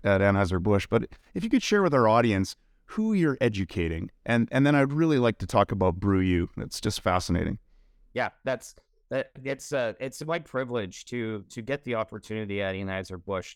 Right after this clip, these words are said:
Speaker 2: in North America, if you will, to engage with a couple of different customers, if you will. And I talked about my sales experience. You have your customer that's pretty, you know, clear cut.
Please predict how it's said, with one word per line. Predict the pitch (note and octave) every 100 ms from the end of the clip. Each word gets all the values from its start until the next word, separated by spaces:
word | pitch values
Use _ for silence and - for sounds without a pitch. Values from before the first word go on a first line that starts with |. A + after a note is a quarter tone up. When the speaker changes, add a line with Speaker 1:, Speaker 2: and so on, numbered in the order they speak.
| -
Speaker 2:
in | G2+
North | G#2+ A2 F#2
America, | F#2+ G#2 G#2+ - F2 F2 _ _ _ -
if | G#2 A2+
you |
will, | G#2 G2+ F#2+
to | E2+ A2 G#2+
engage | A2+ G#2 G#2+ A2+ G#2 -
with | G#2+ - _ _ _
a | A#2
couple | C#3+ C#3+ -
of | C3+ A2+
different | A#2+ - G#2+ -
customers, | G#2+ - - F#2 D#2+ -
if | -
you | -
will. | F2 - _ _ -
And | B2+
I | A#2+
talked | - C3+ B2+
about | B2+ A2+
my | G#2+
sales | - G#2+ G#2+
experience. | - - A2 G2+ -
You |
have | G#2+ G#2
your | F#2
customer | G#2+ - G2+ G2
that's | F2+ -
pretty, | - A2+ G2 - _ _ _ -
you | G#2+
know, |
clear | - - B2
cut. | - D3+ C#3+ D3